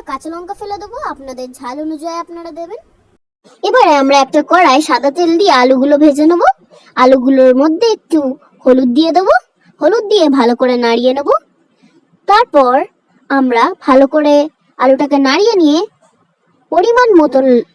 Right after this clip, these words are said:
নুন দিয়ে দেবো। এবার এখানে আমরা দেড়শো গ্রাম মতন পনির নিয়েছি। এবারে ঠিক এইভাবে আমরা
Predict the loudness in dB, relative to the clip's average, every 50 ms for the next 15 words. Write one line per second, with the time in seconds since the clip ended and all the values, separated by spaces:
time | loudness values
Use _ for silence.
0 | _ _ _ 0 2 4 4 4 4 6 6 4 4 4 2 0 0 0 -2 -2
1 | _ _ -20 _ _ _ -6 -2 0 0 0 0 -2 0 -2 -2 -2 0 -2 0
2 | 2 2 2 2 0 0 0 0 0 0 0 0 -2 0 0 0 -2 0 -2 -2
3 | -2 -2 -2 -4 -4 -4 0 0 2 2 2 0 0 -2 -2 -4 -6 -6 -6 -4
4 | -6 -6 -6 -6 _ _ _ _ _ _ _ _ _ _ _ _ _ _ -20 -20
5 | -20 _ -6 -2 0 2 2 2 2 0 -2 -4 -6 _ _ -20 -14 -2 -2 -2
6 | 0 0 0 0 0 2 2 2 2 2 2 0 0 -4 -8 _ _ _ _ _
7 | _ _ -4 -2 0 0